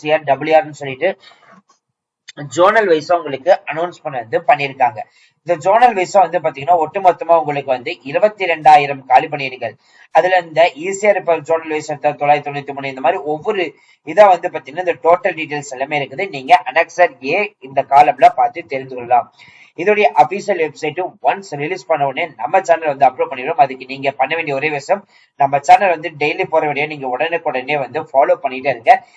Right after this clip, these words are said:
அப்படி மிஸ் பண்ணிட்டீங்க அப்படின்னா நம்மளோட Telegram, Facebook, Instagram and ஆ, WhatsApp குரூப் ஜாயின் பண்ணிட்டீங்கன்னா, நாங்க அதுல அப்டேட் பண்ணிடுவோம்.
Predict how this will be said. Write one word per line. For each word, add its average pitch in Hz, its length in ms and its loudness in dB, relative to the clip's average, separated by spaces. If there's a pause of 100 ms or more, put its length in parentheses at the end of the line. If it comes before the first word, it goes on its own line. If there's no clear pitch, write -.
(200)
அப்படி 160 240 0 (160)
மிஸ் 165 200 -10
பண்ணிட்டீங்க 175 420 -4
அப்படின்னா 139 260 -2 (100)
நம்மளோட 160 320 -4 (140)
Telegram, 165 400 0 (220)
Facebook, 160 460 -6
Instagram 151 380 -4 (200)
and 170 160 -4 (540)
ஆ, 147 80 8 (380)
WhatsApp 156 400 4
குரூப் 151 260 -8
ஜாயின் 165 200 4
பண்ணிட்டீங்கன்னா, 143 580 -4
நாங்க 160 280 2
அதுல 147 220 4
அப்டேட் 165 300 -4
பண்ணிடுவோம். 135 400 -6